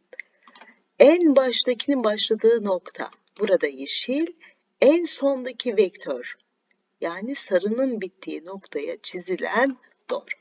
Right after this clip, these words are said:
Bu benim bileşke vektörüm. Peki burada bileşke vektör en başta burada sarıydı. En baştakinin başladığı noktadan en sondaki burada yeşil, yeşilin bittiği noktaya çizilen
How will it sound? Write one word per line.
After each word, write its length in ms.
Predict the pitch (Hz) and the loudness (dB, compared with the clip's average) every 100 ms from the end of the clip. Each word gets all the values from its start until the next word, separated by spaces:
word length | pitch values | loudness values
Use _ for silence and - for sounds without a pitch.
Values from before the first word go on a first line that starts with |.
| _ _ _ _ _ - | _ _ _ _ _ -10
Bu 120 | 151 | -4
benim 420 | 147 156 214 233 | -4 -4 -6 -6
bileşke 360 | - - - - | -10 -10 -12 -12
vektörüm. 360 | - - - _ _ - - _ - | -18 -20 -20 _ _ -20 -20 _ -6
Peki 360 | 294 - - | -4 -4 -6
burada 440 | - 214 214 330 - _ _ 196 | 0 2 2 0 -6 _ _ -4
bileşke 400 | 196 208 - 208 | -2 -2 -2 -4
vektör 300 | 190 180 165 _ | -4 -4 -6 _
en 260 | 254 320 302 | 4 4 4
başta 360 | 269 - 277 226 | 0 0 -4 -4
burada 260 | 233 247 | -6 -6
sarıydı. 760 | 233 - 208 208 165 220 302 330 - - _ - | -8 -8 -2 0 0 0 0 -2 -18 -20 _ 0
En 260 | 262 311 269 | 0 2 -2
baştakinin 520 | 233 - 208 185 175 | -2 -2 -4 -4 -8
başladığı 560 | 180 - 202 202 185 170 | -4 -4 -4 -4 -4 -4
noktadan 680 | 156 - 151 147 220 294 - - _ _ 240 | -6 -6 -8 -6 -8 -8 -12 -20 _ _ 2
en 180 | 320 | 2
sondaki 580 | 311 - 226 175 175 180 | 2 -4 -2 -2 -4 -8
burada 340 | 160 156 151 147 | -6 -6 -4 -6
yeşil, 520 | 147 170 - 285 320 _ _ _ _ | -6 -6 -4 -6 -8 _ _ _ _
yeşilin 540 | 185 190 - 277 320 254 | -6 -4 -2 0 0 -2
bittiği 360 | 220 - 208 | -6 -8 -8
noktaya 400 | 196 196 - 165 | -6 -10 -4 -4
çizilen 640 | 170 - 170 160 190 240 | -2 -10 -10 -10 -6 -8